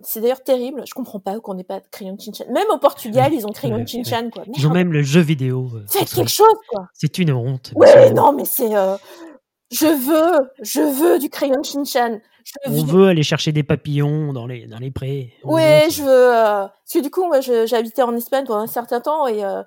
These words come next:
Speaker 2: Ah oui.
Speaker 1: ouais, je veux, je veux le monstre culo, quoi. Enfin, faites un truc, mais, euh, c'est, c'est trop bien.
Speaker 2: <laughs>
Speaker 1: Donc voilà, ça fait partie des, des, des,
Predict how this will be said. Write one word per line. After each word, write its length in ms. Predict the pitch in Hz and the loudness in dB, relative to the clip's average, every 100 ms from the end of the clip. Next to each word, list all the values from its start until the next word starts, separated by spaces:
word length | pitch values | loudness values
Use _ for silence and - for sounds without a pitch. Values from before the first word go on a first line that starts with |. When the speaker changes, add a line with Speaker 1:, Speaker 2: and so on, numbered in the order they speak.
| - | -8
Speaker 2:
Ah 100 | 147 | -2
oui. 80 | 147 | 0
Speaker 1:
ouais, 180 | 139 302 | 4 4
je 100 | 247 | 4
veux, 320 | 254 269 220 | 0 2 2
je 80 | 214 269 | 0 -2
veux 60 | |
le 60 | 277 | -2
monstre 340 | 247 277 226 | -2 -4 -8
culo, 360 | - 277 311 311 | -10 -6 -6 -4
quoi. 160 | 220 | -4
Enfin, 360 | 202 - 190 180 _ - - _ _ _ - | -6 -8 -10 -12 _ -20 -20 _ _ _ 4
faites 180 | 285 - | 4 4
un 100 | 466 | -6
truc, 420 | - - 330 - | -2 -2 -2 -4
mais, 260 | 262 208 208 | -8 -8 -6
euh, 160 | 202 | -8
c'est, 200 | 208 - | -8 -10
c'est 140 | - - | -12 -12
trop 200 | - 254 | -8 -6
bien. 200 | - 190 _ _ _ _ | -6 -8 _ _ _ _
Speaker 2:
<laughs> 640 | 117 131 - 156 _ _ 277 | -10 -10 -10 -20 _ _ -4
Speaker 1:
Donc 100 | 285 | 2
voilà, 220 | 269 285 | 2 2
ça 120 | 240 | -4
fait 120 | - | -8
partie 260 | 262 240 285 | -10 -10 -10
des, 440 | 254 226 220 220 | -8 -6 -6 -8
des, 240 | 196 220 - | -10 -14 -14
des, 480 | 190 220 214 208 | -12 -10 -8 -8